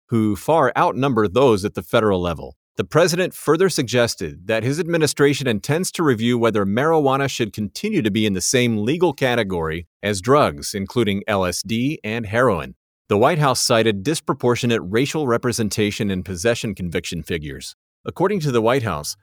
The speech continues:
white people and people of color use marijuana at similar rates,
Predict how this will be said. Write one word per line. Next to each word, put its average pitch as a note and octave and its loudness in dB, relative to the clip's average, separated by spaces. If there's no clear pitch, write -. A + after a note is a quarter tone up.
white C3+ 0
people E3+ -2
and D3 -4
people E3 -2
of G2 -2
color B2 0
use G2+ -4
marijuana A#2 2
at G2 -6
similar F3+ 0
rates, A#2 0